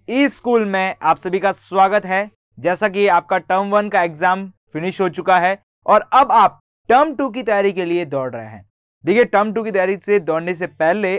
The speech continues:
आपको ये पता होना चाहिए कि टर्म टू के एग्जाम में हमारे चैप्टर कौन कौन से आ रहे हैं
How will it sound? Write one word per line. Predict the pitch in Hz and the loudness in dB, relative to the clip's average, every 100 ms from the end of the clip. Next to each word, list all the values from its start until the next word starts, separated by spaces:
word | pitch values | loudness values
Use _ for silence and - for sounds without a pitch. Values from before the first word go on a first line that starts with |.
| - | -6
आपको | - 156 - | -6 -6 -4
ये | 165 160 233 | -6 0 2
पता | 226 233 | 2 2
होना | 208 208 208 | 2 2 -2
चाहिए | 185 185 190 | -4 -2 0
कि | 208 | -2
टर्म | 170 175 190 202 | -2 -2 -2 0
टू | 196 | 0
के | 190 | 2
एग्जाम | 165 139 156 175 180 | -2 -2 0 0 -2
में | 170 180 | -6 -8
हमारे | 156 151 160 | -6 -4 -4
चैप्टर | 147 165 - 220 | -4 -6 -4 -4
कौन | 220 202 | 0 -2
कौन | 190 185 | -2 -4
से | 180 | -2
आ | 170 | -2
रहे | 165 165 | -2 -4
हैं | 165 | -8